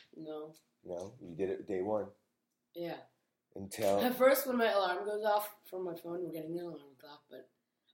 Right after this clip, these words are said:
Speaker 1: um, I, like, it's really loud, so it wakes me up, of course. But, like, I, I assume it's someone else's alarm.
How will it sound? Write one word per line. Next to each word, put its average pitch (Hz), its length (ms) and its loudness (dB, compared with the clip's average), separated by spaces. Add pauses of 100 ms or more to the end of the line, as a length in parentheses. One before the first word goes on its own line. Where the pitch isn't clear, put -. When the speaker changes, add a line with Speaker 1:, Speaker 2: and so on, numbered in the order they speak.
Speaker 1:
um, 160 360 -4 (680)
I, 180 120 0 (100)
like, 196 240 0
it's - 260 -8
really 180 300 -4
loud, 175 300 -6 (100)
so - 200 -6
it 135 40 -10
wakes - 160 -16
me 151 180 -10
up, 151 200 -16
of - 100 -20
course. 127 360 -18 (340)
But, 180 100 -4
like, 180 240 -4
I, 175 240 0 (180)
I 175 100 -2
assume 190 600 -4
it's 165 240 -8
someone 170 260 -6
else's 156 340 -12
alarm. 233 400 -8